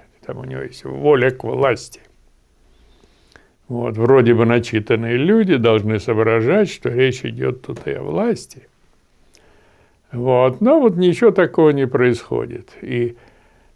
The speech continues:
мне кажется, что воля сегодня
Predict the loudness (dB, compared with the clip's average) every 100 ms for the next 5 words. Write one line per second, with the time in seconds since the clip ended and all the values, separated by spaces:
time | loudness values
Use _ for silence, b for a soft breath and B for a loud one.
0 | -14 -8 0 0 2 2 0 -2 -6 -6
1 | -2 0 2 4 6 4 2 -2 -16 -20
2 | -20 -4 0 2 2 -2 -8 -12